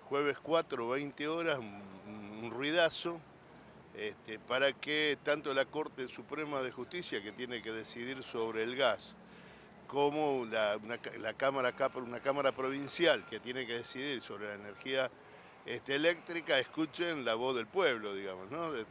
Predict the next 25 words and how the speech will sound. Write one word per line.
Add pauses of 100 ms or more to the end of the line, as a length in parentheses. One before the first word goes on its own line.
de, (480)
de,
del,
de
todo
el,
de
todo
el
pueblo
reclamando
por
tarifas
que
son
impagables (640)
y
que,
este, (240)
en
el
caso
de
las
pymes,